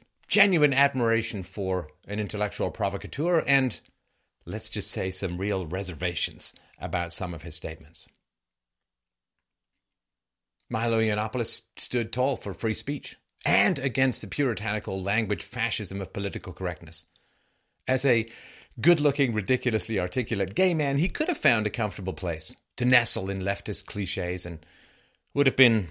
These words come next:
welcomed by the establishment with open arms. Instead, he turned his considerable charm, talents, humor,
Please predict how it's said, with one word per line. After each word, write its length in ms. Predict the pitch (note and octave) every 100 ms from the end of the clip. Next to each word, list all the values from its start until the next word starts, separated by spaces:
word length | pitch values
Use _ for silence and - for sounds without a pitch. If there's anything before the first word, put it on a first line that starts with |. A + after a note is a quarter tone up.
| - _ -
welcomed 520 | G#2 C#3 D3+ A2 G2
by 280 | F#2+ F#2 F#2
the 160 | F2 F2+
establishment 600 | - A#2 A#2+ G2+ G2 D#2
with 100 | G#2
open 240 | A2 A2
arms. 400 | A2+ D#3+ - - - - - - - - - -
Instead, 440 | F#2+ - C#3 D#3+
he 260 | A#2 G#2 G2 - - - _ _ _ _ _ _
turned 240 | B2 B2+ A2+
his 180 | G#2+
considerable 520 | - G2+ - A2+ A2+ A2+
charm, 440 | - G2 G2+ G#2 - _ _ _ _ _ _ _
talents, 420 | A2+ G#2 G2+ F#2+
humor, 420 | - G#2+ G2 F2+